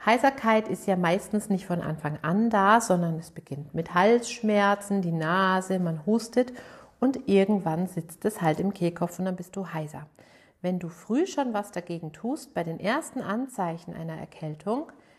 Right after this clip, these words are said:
indem du Tee trinkst, und zwar richtig viel, Salbeitee am besten, weil der entzündungshemmend ist, dann unter Umständen,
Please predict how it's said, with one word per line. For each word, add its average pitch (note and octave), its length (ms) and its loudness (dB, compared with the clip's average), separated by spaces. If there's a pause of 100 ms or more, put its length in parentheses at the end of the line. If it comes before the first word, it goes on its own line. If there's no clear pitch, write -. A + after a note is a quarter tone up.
(140)
indem F3 400 -4
du D3 220 -10 (180)
Tee G#3 300 0
trinkst, C4 500 -4
und F3 160 -8
zwar C3+ 340 -14
richtig - 540 -12
viel, E3 460 -6 (500)
Salbeitee G3 880 2
am F#3+ 200 -4
besten, F3+ 420 -6
weil F#3+ 140 0
der E3+ 140 -4
entzündungshemmend D#3 880 -6
ist, - 400 -8 (400)
dann A3 240 4
unter F3+ 260 -2
Umständen, A3+ 880 -2